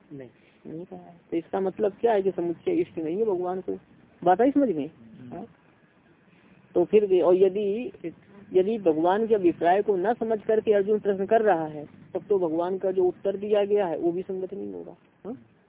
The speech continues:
Speaker 2: पंक्ति लगाएंगे, अथ अर्जुन से, एक मिनट ही पंक्ति लगाइए। अथ मतलब यदि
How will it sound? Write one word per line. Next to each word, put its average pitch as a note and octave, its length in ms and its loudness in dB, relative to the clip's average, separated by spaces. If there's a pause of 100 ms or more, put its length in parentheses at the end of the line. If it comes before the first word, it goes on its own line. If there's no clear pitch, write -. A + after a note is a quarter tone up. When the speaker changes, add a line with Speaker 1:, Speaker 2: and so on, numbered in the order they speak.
(220)
Speaker 2:
पंक्ति F3+ 260 0
लगाएंगे, D#3+ 460 -4 (520)
अथ F#3 440 2 (1200)
अर्जुन G3 380 4 (180)
से, G3+ 100 6 (1400)
एक D#3+ 260 -2
मिनट C3 400 -4
ही A3 180 -2 (280)
पंक्ति F3 240 -2
लगाइए। C#3+ 520 0 (1300)
अथ G3 180 2
मतलब G#3 280 2
यदि F#3+ 340 4